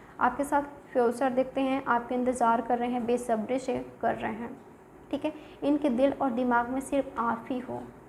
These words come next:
आप दोनों के बीच कुछ अंतर हो सकता है, differences हो सकते हैं, अलग-अलग caste, religion हैं, ऐसा हो सकता है,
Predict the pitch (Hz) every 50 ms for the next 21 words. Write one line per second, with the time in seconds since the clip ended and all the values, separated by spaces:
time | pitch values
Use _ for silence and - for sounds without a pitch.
0 | - - - - - - - - - - 277 262 247 262 262 269 277 311 285 302
1 | 262 277 277 285 - - - - - - 294 - - - 233 233 233 226 240 240
2 | 254 254 254 247 240 - 254 - 247 247 233 254 254 247 240 226 220 220 - 226
3 | 233 - - 226 - - 226 - - - - 240 233 240 226 233 269 - - -
4 | - - - - - - - - - - - - - - - - 233 233 233 226
5 | 226 226 226 226 - 220 220 226 226 - - 262 233 226 226 220 214 208 226 233
6 | 226 240 226 - - 220 220 220 233 226 - - - - - - - - - -
7 | - - - - - - 240 247 - 262 269 254 254 254 - 254 - - - 247
8 | 240 247 247